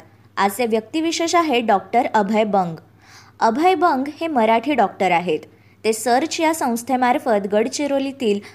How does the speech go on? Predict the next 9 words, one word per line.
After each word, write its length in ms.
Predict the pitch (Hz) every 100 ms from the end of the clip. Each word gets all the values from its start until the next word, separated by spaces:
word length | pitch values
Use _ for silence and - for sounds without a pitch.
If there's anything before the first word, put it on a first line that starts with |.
| -
ग्रामीण 380 | 226 226 226 320
भागात 400 | 294 262 240 285
वैद्यकीय 560 | 240 196 202 208 220 214
सेवा 340 | 226 208 247
आणि 200 | 277 247
संशोधन 680 | 262 247 214 294 285 247 220
असे 200 | 247 262
कार्य 300 | 294 214 196
करतात. 400 | 202 185 160 160